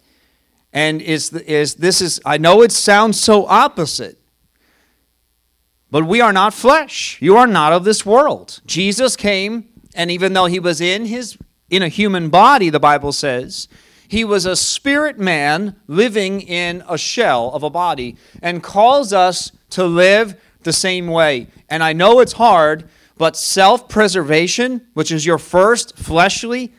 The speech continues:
natural instinct, must be put aside. Self-preservation,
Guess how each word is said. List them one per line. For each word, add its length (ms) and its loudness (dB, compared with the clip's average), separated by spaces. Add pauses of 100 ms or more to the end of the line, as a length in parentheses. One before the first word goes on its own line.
natural 720 0 (120)
instinct, 720 -2 (480)
must 180 -4
be 80 -8
put 220 -6
aside. 440 -10 (1000)
Self-preservation, 1300 0